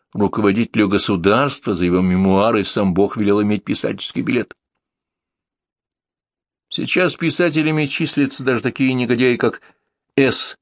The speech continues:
Филатов и Новодворская. Первый недавно совсем обнаглел, решил прибрать к рукам весь особняк Ц Д Л, видимо, посчитал, что мало наворовал, будучи правой рукой президента.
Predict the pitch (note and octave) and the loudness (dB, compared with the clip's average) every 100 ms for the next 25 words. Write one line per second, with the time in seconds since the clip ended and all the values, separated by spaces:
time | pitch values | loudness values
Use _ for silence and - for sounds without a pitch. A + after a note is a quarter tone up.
0 | _ - C3 G2+ A#2 - G#2 A#2 F#2 F#2 | _ -4 0 2 2 0 -2 -2 0 0
1 | F2 G2+ - - - _ _ _ _ _ | 0 -2 -4 -16 -20 _ _ _ _ _
2 | _ _ _ _ - A2+ A2+ A2 A2 G#2 | _ _ _ _ -2 2 4 2 2 2
3 | A2 A2 F2+ - A2+ A2 G2+ F#2 F#2 F#2 | 2 2 -2 -2 0 0 -2 -2 -2 -2
4 | A2+ - _ _ _ _ _ _ G#2 F#2+ | -4 -8 _ _ _ _ _ _ -4 -2
5 | - A2 A2+ G2 G#2+ - A2 G2+ A#2 A2 | 0 0 0 2 2 0 -2 -2 0 0
6 | G#2 - G2+ G2+ A2+ - A2+ F#2+ A#2 A2+ | -2 -2 -2 0 -2 -2 -2 0 0 -2
7 | _ F#2+ E2+ G2 - - - G#2 - - | _ -10 -6 -6 -6 -6 -2 -2 -2 -8
8 | - - A2 A2+ A2+ A2 G#2+ A2 G#2 B2 | -10 -4 0 2 2 2 4 4 4 2
9 | G#2 G2 F#2+ - - G2+ G2 F#2+ G2+ G2 | 0 -4 -6 -6 -2 0 2 2 0 -2
10 | G2 F2 F2 A#2+ A2 - | -2 -4 -2 -4 -6 -14